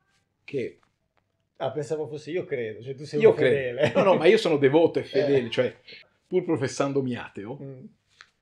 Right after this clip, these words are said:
Speaker 1: in realtà sono consapevole di credere in un Dio che è la narrazione, perché non c'è nulla come le storie che ti entri dentro, ti trasformi e ti metta voglia di raccontare agli altri
Speaker 2: Mm.
Speaker 1: storie. No? Io credo,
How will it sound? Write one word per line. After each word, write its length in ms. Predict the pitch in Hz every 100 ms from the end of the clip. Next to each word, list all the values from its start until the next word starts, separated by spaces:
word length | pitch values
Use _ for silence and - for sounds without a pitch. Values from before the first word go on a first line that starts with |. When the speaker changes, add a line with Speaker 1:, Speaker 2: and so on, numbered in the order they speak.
| _
Speaker 1:
in 100 | 127
realtà 380 | 165 - 113 107
sono 220 | - 110
consapevole 580 | 120 117 101 120 101 90
di 100 | 85
credere 380 | - 95 92 90
in 160 | 107
un 160 | 107 95
Dio 300 | 92 92 85
che 140 | 101
è 0 | 90
la 100 | 76
narrazione, 760 | 85 80 78 - 87 80 78
perché 400 | 80 92 98 - _ _ _
non 220 | 139 127
c'è 160 | 117 104
nulla 460 | 101 113 95 80 -
come 240 | 107 104
le 80 | 98
storie 560 | - - 107 104 101
che 120 | 90 82
ti 160 | 113
entri 300 | 110 104 101
dentro, 640 | 90 90 92 87 95 87 _ _
ti 100 | 123
trasformi 680 | 113 120 - - 117 110 90
e 80 | -
ti 140 | 101
metta 320 | 95 82 -
voglia 360 | 90 90 87 90
di 140 | 92 92
raccontare 540 | - - 95 90 98
agli 140 | 80
altri 240 | - _ 131
Speaker 2:
Mm. 40 |
Speaker 1:
storie. 600 | 120 120 117 113 87 104 _ _ _ _ _ _ _ _
No? 220 | - _ _
Io 120 | 156
credo, 480 | - 90 80 87 -